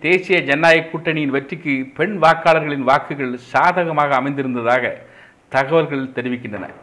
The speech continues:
கிழக்கு லடாக்கில் நிலைமை கட்டுக்குள் உள்ளது. நிலைமை மேலும் மேம்படும் என நம்புவதாக இந்திய ராணுவ தலைமை தளபதி எம் எம் நரவனே கூறினார். வெற்றி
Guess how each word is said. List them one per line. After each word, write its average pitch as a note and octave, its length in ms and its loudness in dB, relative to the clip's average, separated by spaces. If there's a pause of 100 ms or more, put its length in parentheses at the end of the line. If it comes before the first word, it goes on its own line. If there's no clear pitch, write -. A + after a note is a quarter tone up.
(960)
கிழக்கு A3+ 360 2
லடாக்கில் F3 580 2 (240)
நிலைமை E3+ 380 2
கட்டுக்குள் D3+ 480 0
உள்ளது. B2 220 -2 (1000)
நிலைமை D3+ 340 0
மேலும் D#3 460 2
மேம்படும் F3 400 2
என C3+ 180 0
நம்புவதாக C3+ 560 2 (100)
இந்திய C3+ 340 -4 (100)
ராணுவ C3+ 220 2 (120)
தலைமை C#3 220 0
தளபதி C#3 520 -2 (440)
எம் C#3+ 180 -2
எம் B2+ 160 -6 (100)
நரவனே B2+ 480 0 (160)
கூறினார். A2 400 -8 (760)
வெற்றி D#3+ 260 0